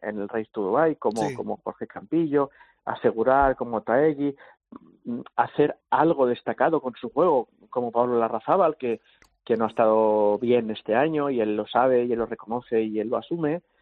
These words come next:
Speaker 1: Ah, milagros como el de Eduardo de la Riva, eh, bueno, pues vamos a ver Gonzalo, en fin, eh, oportunidad de oro para, para ganar un torneo, ¿eh?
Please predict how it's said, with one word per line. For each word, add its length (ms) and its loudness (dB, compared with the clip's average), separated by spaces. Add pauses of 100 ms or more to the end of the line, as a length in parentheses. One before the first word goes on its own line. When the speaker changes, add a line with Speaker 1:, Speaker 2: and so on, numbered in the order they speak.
(260)
Speaker 1:
Ah, 640 -6 (600)
milagros 720 0
como 240 -2
el 60 -2
de 120 2
Eduardo 480 0
de 100 0
la 220 0
Riva, 640 2 (320)
eh, 400 -2
bueno, 240 -2
pues 140 -8
vamos 180 -2
a 60 -2
ver 120 -2
Gonzalo, 460 0 (160)
en 140 -6
fin, 200 -6 (120)
eh, 400 -8 (720)
oportunidad 580 2
de 100 4
oro 220 4
para, 500 2 (280)
para 180 2
ganar 240 2
un 80 -4
torneo, 420 -2 (120)
¿eh? 80 -8